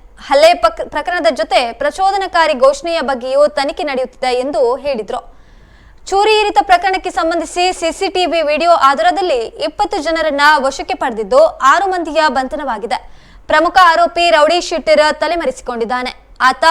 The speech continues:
ಪಾಕೆಟ್ ಚೂರಿ ಹೊಂದಿದ್ದ. ಮೂರು ತಂಡದಿಂದ ಎರಡು ದಿನಗಳಿಂದ ತನಿಖೆ ನಡೆಯುತ್ತಿದೆ. ಬೋಲಿಯಾರ್ ಮಸೀದಿಯ ವತಿಯಿಂದಲೂ ಪ್ರಚೋದನಕಾರಿ ಭಾಷಣದ ಕುರಿತಂತೆ ದೂರು ನೀಡಲಾಗಿದೆ. ಎಲ್ಲಾ ದಿಕ್ಕಿನಲ್ಲೂ ತನಿಖೆ ನಡೆಯುತ್ತಿದೆ ಎಂದು ಆಯುಕ್ತರು ತಿಳಿಸಿದ್ರು.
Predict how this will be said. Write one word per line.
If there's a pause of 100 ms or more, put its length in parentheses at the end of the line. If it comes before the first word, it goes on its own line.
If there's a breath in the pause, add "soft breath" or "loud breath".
ಪಾಕೆಟ್
ಚೂರಿ
ಹೊಂದಿದ್ದ. (240)
ಮೂರು
ತಂಡದಿಂದ (120)
ಎರಡು
ದಿನಗಳಿಂದ (120)
ತನಿಖೆ
ನಡೆಯುತ್ತಿದೆ. (520 soft breath)
ಬೋಲಿಯಾರ್
ಮಸೀದಿಯ
ವತಿಯಿಂದಲೂ (760 soft breath)
ಪ್ರಚೋದನಕಾರಿ
ಭಾಷಣದ
ಕುರಿತಂತೆ
ದೂರು
ನೀಡಲಾಗಿದೆ.
ಎಲ್ಲಾ
ದಿಕ್ಕಿನಲ್ಲೂ
ತನಿಖೆ
ನಡೆಯುತ್ತಿದೆ
ಎಂದು
ಆಯುಕ್ತರು
ತಿಳಿಸಿದ್ರು.